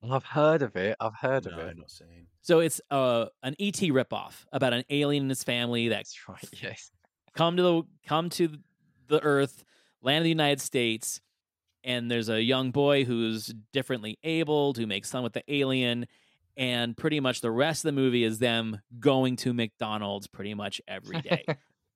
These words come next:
Speaker 3: It's, it's, it's a ninety-minute long McDonald's commercial, and it's been teased and it's been ridiculed. Paul Rudd always plays a clip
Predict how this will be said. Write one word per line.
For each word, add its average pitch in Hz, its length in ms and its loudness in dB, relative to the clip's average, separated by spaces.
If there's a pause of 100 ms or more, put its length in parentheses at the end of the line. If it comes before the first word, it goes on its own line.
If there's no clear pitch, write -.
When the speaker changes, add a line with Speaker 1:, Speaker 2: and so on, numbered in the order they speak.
(200)
Speaker 3:
It's, 151 240 -2
it's, - 320 -2
it's 135 140 -4
a 127 60 2
ninety-minute 127 720 0 (280)
long 107 580 0
McDonald's 101 540 -6
commercial, 98 640 -10
and 104 100 -10
it's - 300 -8 (520)
been 117 240 2
teased 190 640 4
and 123 120 2
it's 107 120 -4
been 113 180 -4
ridiculed. 139 680 4
Paul 151 280 0
Rudd 135 400 4
always 127 320 4
plays 117 340 -2
a 110 100 0
clip 127 440 -4